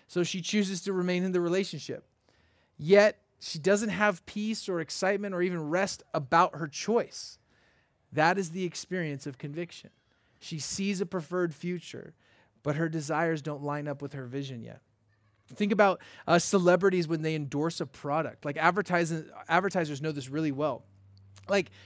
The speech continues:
you might not care about soap, but if Dwayne Johnson's, like, taking, like, a,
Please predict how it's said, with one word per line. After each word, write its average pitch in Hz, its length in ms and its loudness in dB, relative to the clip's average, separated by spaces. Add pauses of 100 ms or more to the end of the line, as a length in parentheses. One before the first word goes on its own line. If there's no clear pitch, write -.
(140)
you 220 160 0
might 277 160 6
not 240 200 2
care 190 220 4
about 190 260 4
soap, 165 560 -2 (460)
but 196 120 0
if 180 120 0
Dwayne 190 300 0
Johnson's, 190 500 0
like, 170 260 2 (400)
taking, 185 360 0
like, 165 200 2
a, 143 400 -4